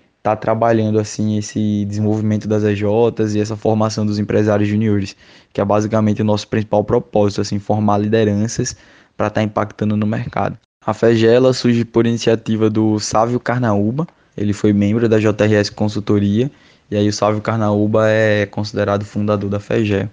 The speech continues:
Mas quando a gente fala de cenário atual, a gente tem uma conotação bem diferente do Movimento Empresa Júnior. O Movimento Empresa Júnior, ele foca bem mais agora em execução de projetos e ele foca bem mais em impacto proporcionado pelo mej.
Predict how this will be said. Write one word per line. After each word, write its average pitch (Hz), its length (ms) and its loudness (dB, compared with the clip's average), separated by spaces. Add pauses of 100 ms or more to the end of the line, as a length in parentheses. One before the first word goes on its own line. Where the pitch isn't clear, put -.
Mas - 100 -20
quando 120 140 -4
a 127 60 0
gente 135 160 -2
fala 131 180 2
de 127 80 -6
cenário 120 280 2
atual, 113 760 2
a 107 100 -2
gente 107 300 -4
tem 110 160 -2
uma 110 120 -2
conotação 110 600 -2
bem 107 220 0
diferente 131 400 -2
do 113 80 -6
Movimento 110 300 -2
Empresa 113 300 -4
Júnior. 104 280 -4 (400)
O 101 40 -2
Movimento 107 260 0
Empresa 117 240 0
Júnior, 113 200 -2
ele 113 80 -2
foca - 640 0
bem 120 240 -2
mais 117 320 0
agora 110 460 2
em 117 80 -2
execução 113 920 -2
de 113 120 -4
projetos 104 760 0 (540)
e 107 320 0
ele 110 140 0
foca 107 300 0
bem 120 180 0
mais 113 300 0
em 117 40 -2
impacto 107 600 -4
proporcionado 110 680 -2
pelo 131 180 0
mej. 101 380 -2